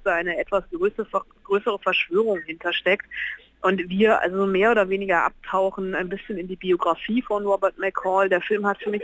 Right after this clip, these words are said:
ein großes Problem. Das hatte der erste auch schon, aber er ist da irgendwie nicht so sauer aufgestoßen, ist die Verherrlichung von Selbstjustiz.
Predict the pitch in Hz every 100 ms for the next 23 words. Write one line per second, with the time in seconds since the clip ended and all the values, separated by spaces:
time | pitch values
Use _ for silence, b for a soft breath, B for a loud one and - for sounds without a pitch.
0 | - 170 202 220 - 202 - 226 - -
1 | 185 185 220 233 - B B B 180 -
2 | 202 226 196 185 170 226 254 - 240 -
3 | 127 196 262 - - 214 226 196 202 175
4 | 208 - - 208 214 175 208 208 214 214
5 | 185 196 180 151 _ - - 208 - 175
6 | - 190 185 180 190 208 208 190 - 175
7 | 175 214 - 156 _ 180